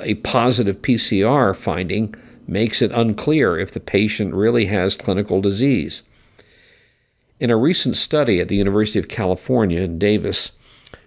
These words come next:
researchers found that over-reliance on molecular tests for C. diff is likely to result in overdiagnosis, overtreatment,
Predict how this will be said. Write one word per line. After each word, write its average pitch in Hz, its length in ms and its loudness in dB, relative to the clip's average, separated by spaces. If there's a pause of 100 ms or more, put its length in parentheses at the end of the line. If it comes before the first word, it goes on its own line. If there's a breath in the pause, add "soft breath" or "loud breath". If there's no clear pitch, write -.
(120 loud breath)
researchers 131 680 0
found 110 380 2
that - 180 -2
over-reliance 95 960 2
on 92 160 0
molecular 92 540 2
tests - 320 -2
for - 160 -4
C. 110 320 0
diff 101 520 -2 (540 loud breath)
is - 200 -4
likely 127 360 0
to 110 200 0
result 101 540 2
in 104 200 -2
overdiagnosis, 107 1200 2 (600 soft breath)
overtreatment, 135 800 0